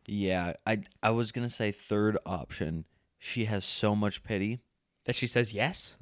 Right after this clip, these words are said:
Speaker 1: that she says yes.
Speaker 2: Out of a miracle.
Speaker 1: But,
Speaker 2: I bet
Speaker 1: yeah,
Speaker 2: if he
Speaker 1: that
Speaker 2: acted,
Speaker 1: would
Speaker 2: like,
Speaker 1: be
Speaker 2: a little slow, he'd, <laughs> "Will you dance with me?"
Speaker 1: Oh,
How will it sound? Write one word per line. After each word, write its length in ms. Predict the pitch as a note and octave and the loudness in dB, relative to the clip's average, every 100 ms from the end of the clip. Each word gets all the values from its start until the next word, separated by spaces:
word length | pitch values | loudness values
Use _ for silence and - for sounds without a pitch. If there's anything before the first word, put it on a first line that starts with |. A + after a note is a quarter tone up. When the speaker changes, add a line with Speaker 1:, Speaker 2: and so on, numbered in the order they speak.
| - | -2
Speaker 1:
that 140 | G2+ | -2
she 140 | - | -2
says 260 | G2+ A2 F#2 | -2 -2 -2
yes. 500 | F#2+ F#2+ - - - _ - A2+ | 0 0 -2 -12 -20 _ -8 -2
Speaker 2:
Out 140 | A2+ | 0
of 80 | A2+ | 0
a 60 | |
miracle. 520 | G2+ G#2 A#2 - F#2 - - | -2 -2 -2 -4 -8 -10 -12
Speaker 1:
But, 220 | G2+ A#2 - | 2 2 2
Speaker 2:
I 40 | |
bet 120 | B2+ C3 | 4 6
Speaker 1:
yeah, 120 | G2+ | 6
Speaker 2:
if 40 | |
he 40 | F2 | 6
Speaker 1:
that 40 | G#2 | 6
Speaker 2:
acted, 140 | A2 | 6
Speaker 1:
would 60 | A#2+ | 6
Speaker 2:
like, 100 | A#2 | 4
Speaker 1:
be 80 | F#2+ | 2
Speaker 2:
a 60 | |
little 260 | A2+ A2 A2+ | 2 2 2
slow, 500 | - G#2+ G2 G#2+ A#2 _ _ | 0 0 2 2 -2 _ _
he'd, 260 | A#2+ A2+ - - - - - - | -6 -4 0 -2 -2 -10 -14 -16
<laughs> 560 | - - - - - | -20 -18 -18 -18 -6
"Will 100 | B3 | -2
you 240 | C4 E4 F4+ - | 0 2 0 2
dance 380 | F3+ G#3+ F4+ F4 | 2 4 2 4
with 300 | E4+ C#4 F4 | 10 12 10
me?" 240 | E4+ F#4 G#4 G#4 | 6 0 2 2
Speaker 1:
Oh, 720 | G#2 A2 G#2+ G2 F#2+ F#2 F2+ | 4 6 6 6 4 4 0